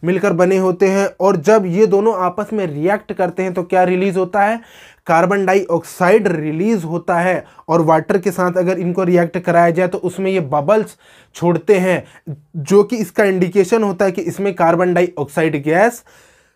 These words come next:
प्रेजेंट है। इसी का मतलब होता है effervescent granules।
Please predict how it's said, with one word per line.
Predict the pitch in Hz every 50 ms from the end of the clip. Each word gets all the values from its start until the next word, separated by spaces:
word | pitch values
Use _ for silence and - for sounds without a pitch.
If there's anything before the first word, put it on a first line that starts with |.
| _ _ -
प्रेजेंट | 185 190 185 165 190 202 202 190 180 170
है। | 170 156
इसी | 151 - - 180 170 - 233
का | 214 226
मतलब | 214 202 185 208 196 196 185
होता | 175 180 175 202 185 180
है | 185 202 214 220 208 - - _ _ - 175
effervescent | 170 170 - 208 202 180 170 170 160 165 180 180 190 202 180
granules। | 180 - 151 131 143 143 143 143 147 147 151 160 156 143 127